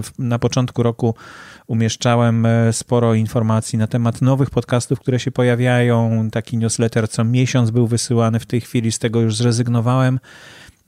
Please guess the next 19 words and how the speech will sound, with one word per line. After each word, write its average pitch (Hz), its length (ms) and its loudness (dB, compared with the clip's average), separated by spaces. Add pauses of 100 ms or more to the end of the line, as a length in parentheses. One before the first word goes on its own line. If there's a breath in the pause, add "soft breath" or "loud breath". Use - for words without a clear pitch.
E, 120 440 4
troszeczkę 131 540 -2
zastąpiła 120 800 2
mi 120 140 0
to 117 180 -2
audycja, 143 720 2
troszeczkę, 120 800 -2
mm, 117 340 0
zastąpiło 117 800 0
tą, 113 540 0
to, 123 280 -2 (540)
no, 123 240 -4
to 123 160 -2
wysyłanie 123 500 0
tego 120 200 0
newslettera 117 600 -2 (440 loud breath)
grupa 143 340 0
na 143 120 2
Facebooku. 135 640 0